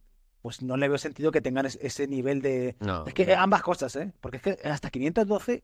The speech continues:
Speaker 1: no me parece una cosa
Speaker 2: No,
Speaker 1: exagerada.
Speaker 2: no, no, no, no, no. O sea, yo quinientos doce me parece el mínimo hoy en día decente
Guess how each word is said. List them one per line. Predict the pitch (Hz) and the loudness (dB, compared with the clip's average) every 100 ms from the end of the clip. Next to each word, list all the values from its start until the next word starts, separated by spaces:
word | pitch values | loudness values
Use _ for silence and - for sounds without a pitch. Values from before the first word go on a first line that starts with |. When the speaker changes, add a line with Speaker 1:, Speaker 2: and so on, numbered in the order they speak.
| _ | _
Speaker 1:
no | 123 135 | -4 0
me | 180 | 2
parece | 214 - | 0 0
una | 147 | 0
cosa | 127 139 139 127 | 0 0 2 2
Speaker 2:
No, | |
Speaker 1:
exagerada. | 123 135 85 87 | 2 -2 0 0
Speaker 2:
no, | 92 | 2
no, | 87 113 98 76 73 | 2 2 2 -2 -6
no, | 90 | -4
no, | 87 | -2
no. | 90 104 101 80 | -2 0 -2 -4
O | |
sea, | 76 82 73 | -6 -2 -2
yo | 65 78 85 87 87 | -2 -4 -2 -2 -2
quinientos | 104 95 98 | -4 2 2
doce | 104 | 4
me | 107 | 4
parece | 95 95 107 | 6 4 4
el | |
mínimo | 101 110 107 101 | 2 2 4 4
hoy | 98 | 2
en | 95 | 4
día | 101 92 | 4 4
decente | 87 101 95 135 | 0 -2 0 -2